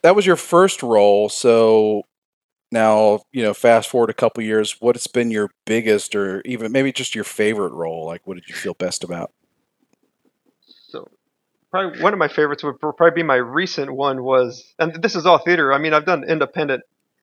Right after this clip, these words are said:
Speaker 2: you know, movies on the side, but just my most memorable was, uh, uh, Stand and Deliver,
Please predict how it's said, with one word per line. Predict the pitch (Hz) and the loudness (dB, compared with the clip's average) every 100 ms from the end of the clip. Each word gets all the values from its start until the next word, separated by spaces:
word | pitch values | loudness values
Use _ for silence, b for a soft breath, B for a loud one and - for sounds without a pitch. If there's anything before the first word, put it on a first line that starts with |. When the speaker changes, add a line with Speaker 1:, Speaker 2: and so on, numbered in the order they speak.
| - | -8
Speaker 2:
you | 147 | -4
know, | 131 - | -4 -6
movies | 135 147 143 135 | -6 -4 -2 -2
on | 135 | -2
the | 131 | -4
side, | - 131 127 | 0 0 0
but | 135 170 | -4 -4
just | 139 | -2
my | 147 | 0
most | 131 139 - | 0 -2 -2
memorable | 143 151 151 156 | -2 -2 0 0
was, | 147 131 123 | 0 0 -2
uh, | 123 123 120 101 _ _ _ _ _ _ _ _ _ 147 | -2 -4 -6 -18 _ _ _ _ _ _ _ _ _ -6
uh, | 123 120 | -4 -6
Stand | - 175 185 | 0 0 2
and | 151 | 0
Deliver, | 143 185 147 - | 2 2 2 -4